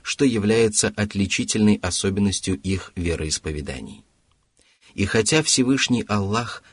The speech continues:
обратился к пророку Мухаммаду, мир ему и благословение Аллаха, этот аят также распространяется на его последователей, поскольку принимать во внимание следует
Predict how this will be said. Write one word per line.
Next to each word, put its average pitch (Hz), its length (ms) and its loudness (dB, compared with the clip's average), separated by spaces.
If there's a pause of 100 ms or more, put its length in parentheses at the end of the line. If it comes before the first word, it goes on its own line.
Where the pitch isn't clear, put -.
обратился 101 680 2
к - 60 -20
пророку 90 460 -2
Мухаммаду, 85 760 -2 (240)
мир 92 220 2
ему 82 220 0
и 82 40 0
благословение 80 760 -2
Аллаха, 73 500 -6 (340)
этот 104 320 4
аят 104 380 0 (260)
также 113 400 2
распространяется 95 960 -2
на 85 140 -2
его 80 260 -4
последователей, 76 960 -4 (320)
поскольку 92 480 2
принимать 95 560 0
во 90 100 -2
внимание 90 540 -2
следует 90 440 -2